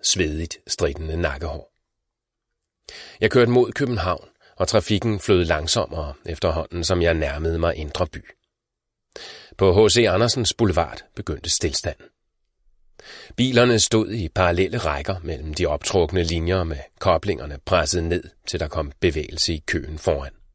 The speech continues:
En meter frem. Udstødningsrørene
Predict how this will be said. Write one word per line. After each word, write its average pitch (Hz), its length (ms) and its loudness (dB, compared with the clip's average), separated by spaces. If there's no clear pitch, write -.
En 90 160 2
meter 87 300 0
frem. 82 240 -6
Udstødningsrørene 82 960 2